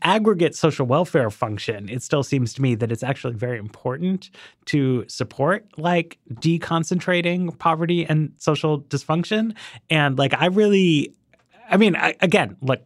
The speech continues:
people should do their <laughs> research. They, th-, I was joking before, they should not suppress unfavorable findings.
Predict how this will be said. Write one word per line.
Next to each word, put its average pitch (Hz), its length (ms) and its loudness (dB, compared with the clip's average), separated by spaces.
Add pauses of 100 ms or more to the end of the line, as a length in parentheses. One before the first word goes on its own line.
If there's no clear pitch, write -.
(140)
people 175 260 0
should 143 180 -2
do 131 140 0
their 135 120 0
<laughs> 104 120 -8
research. 185 420 0
They, 123 140 2
th-, - 420 -12
I 135 100 2
was 117 160 -2
joking 135 360 2
before, 151 340 0
they 147 120 0
should 117 180 -4
not 113 180 -2
suppress - 540 -6
unfavorable 139 640 2
findings. 190 580 2